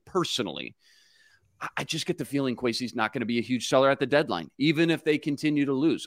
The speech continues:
I don't know why. It just feels like he thinks even on a, just for, let's use Hunter, for example here, even on a one-year deal, Hunter's gonna be a free agent next year. Hunter's a guy they still want back next year, and moving him pretty much deletes that option, obviously. So,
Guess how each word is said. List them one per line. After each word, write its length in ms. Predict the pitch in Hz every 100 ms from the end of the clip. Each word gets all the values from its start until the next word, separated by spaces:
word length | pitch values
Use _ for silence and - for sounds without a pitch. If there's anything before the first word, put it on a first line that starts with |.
| -
I 120 | 113
don't 140 | 151
know 80 | 147
why. 220 | 120 139
It 80 | 143
just 200 | 123 -
feels 260 | 135 127 117
like 260 | 113 104 - _ _ _
he 260 | - 214
thinks 420 | 226 196 175 160 -
even 240 | 185 185
on 160 | 160 147
a, 300 | 139 123 117 _ _
just 200 | 170 -
for, 300 | 165 135 123
let's 200 | 135 127
use 280 | 127 107 - _
Hunter, 280 | - 104 98
for 140 | 107
example 400 | 95 95 85 82
here, 160 | 87 78 _ _
even 240 | 214 233 220
on 100 | 156
a 60 |
one-year 360 | 127 139 135 135
deal, 360 | 107 76 65 113
Hunter's 240 | 131 127
gonna 80 | 123
be 100 | 110
a 20 |
free 200 | - 101
agent 200 | 90 85
next 180 | 80 -
year. 140 | 85
Hunter's 320 | 101 131 147 123
a 20 |
guy 160 | 120
they 140 | 107 107
still 320 | - 123 110
want 340 | 92 98 95
back 240 | - 85 95
next 320 | 120 120 - 127
year, 260 | 127 127 - - -
and 200 | 120 104
moving 400 | 127 165 170 151
him 240 | 131 131
pretty 260 | 117 - 120
much 280 | 110 101 -
deletes 400 | 101 87 87 -
that 180 | 87 71
option, 380 | 67 - 69
obviously. 560 | 69 - 60 64 - 65
So, 260 | - 120